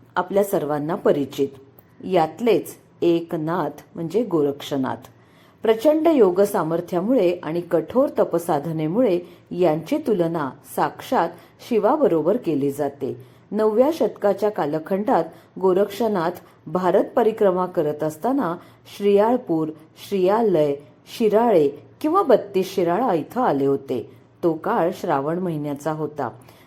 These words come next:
दिवसा शिराळा गावामध्ये भिक्षा मागून पुरेसे अन्न गोळा झाल्यानंतर नाथ आपल्या साधनेमध्ये लीन होत असत.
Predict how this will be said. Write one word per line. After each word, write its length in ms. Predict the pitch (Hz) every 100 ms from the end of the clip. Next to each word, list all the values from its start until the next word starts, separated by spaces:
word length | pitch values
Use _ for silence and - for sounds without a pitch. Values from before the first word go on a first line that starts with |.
| -
दिवसा 420 | 196 240 233 311
शिराळा 440 | 320 262 196 190 196
गावामध्ये 580 | 196 151 170 180 185 214
भिक्षा 440 | 220 180 - 170 156
मागून 420 | 170 180 254 151 - - _
पुरेसे 400 | 226 196 190 202
अन्न 260 | 170 160 190
गोळा 400 | 247 196 160 156
झाल्यानंतर 760 | 165 143 143 165 240 233 175 - - -
नाथ 480 | 151 196 180 175 - -
आपल्या 320 | 156 - 165
साधनेमध्ये 920 | 214 - 139 160 170 226 190 143 190 185
लीन 240 | 160 165
होत 260 | 165 143 139
असत. 280 | 131 135